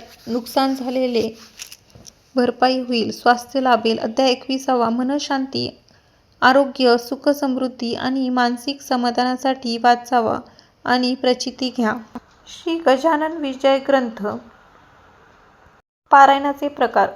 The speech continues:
संत गजानन महाराजांचे भक्त परिवाराच्या वेगवेगळ्या उपासना नियमित सुरू असतात, परंतु कधीकधी वेगवेगळ्या संकल्पनातील फरक समजण्यात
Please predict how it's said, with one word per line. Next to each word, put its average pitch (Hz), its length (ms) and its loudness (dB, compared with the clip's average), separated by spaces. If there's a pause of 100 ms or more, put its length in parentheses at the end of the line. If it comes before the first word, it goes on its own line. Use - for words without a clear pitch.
संत 320 280 -6
गजानन 311 420 0
महाराजांचे 285 560 0
भक्त 285 340 -2
परिवाराच्या 269 720 2
वेगवेगळ्या 269 520 0
उपासना 262 540 0
नियमित 240 300 -4
सुरू 262 240 -6
असतात, 240 360 -4 (360)
परंतु 339 280 2
कधीकधी 302 560 0
वेगवेगळ्या 269 640 0
संकल्पनातील 247 1000 -4
फरक 247 220 0 (200)
समजण्यात 247 480 -4